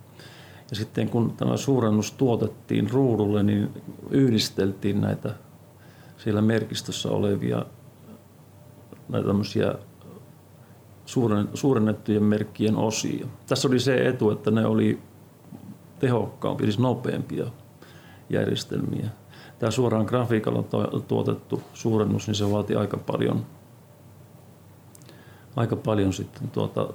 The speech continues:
tehoa siltä koneelta, jotta se ei olisi ollut hidasta se koneen käyttö. Mut näitä meidänkin suurennusohjelmia oli jonkun verran käytössä, mut eni-, enemmän siellä meidän omassa käytössä.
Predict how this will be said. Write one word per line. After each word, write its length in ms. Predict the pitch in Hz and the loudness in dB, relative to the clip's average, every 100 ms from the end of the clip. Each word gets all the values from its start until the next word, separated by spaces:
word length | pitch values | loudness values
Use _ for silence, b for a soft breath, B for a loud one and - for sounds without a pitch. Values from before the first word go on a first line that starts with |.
| - | -2
tehoa 400 | 120 107 - 117 | 0 2 0 -2
siltä 300 | 117 - 110 | -6 -6 -6
koneelta, 600 | - 104 - - - - | -2 -2 -2 -6 -12 -2
jotta 340 | 113 113 - | 0 0 0
se 140 | - 107 | -2 0
ei 100 | 107 | 2
olisi 220 | 107 113 | 0 0
ollut 180 | 110 98 | -2 2
hidasta 440 | 139 107 110 - | 2 2 0 -8
se 120 | - | -8
koneen 400 | 104 104 101 101 | -6 -4 -2 -2
käyttö. 440 | - - 120 - - - - B B B B | -4 -6 -6 -10 -20 -20 -20 B B B B
Mut 100 | 113 | 0
näitä 200 | 135 135 | 2 4
meidänkin 280 | 143 139 123 | 4 4 2
suurennusohjelmia 680 | 139 127 120 120 113 117 120 | 2 2 2 2 2 2 4
oli 220 | 117 113 | 4 4
jonkun 360 | 110 110 107 107 | 4 2 0 0
verran 260 | 110 104 | 2 0
käytössä, 560 | 107 101 104 - - 117 - - | 0 0 2 -2 -6 -10 -14 -10
mut 180 | 135 - | -6 0
eni-, 300 | 123 113 107 | 2 2 2
enemmän 420 | - 117 107 104 101 | 0 2 2 2 0
siellä 320 | 110 101 - - - - - 107 | 0 0 -2 -6 -16 -20 -14 -4
meidän 300 | 104 101 101 | 0 0 0
omassa 380 | 101 98 - | 0 -2 -4
käytössä. 600 | - - - - - - | -8 -8 -8 -10 -20 -20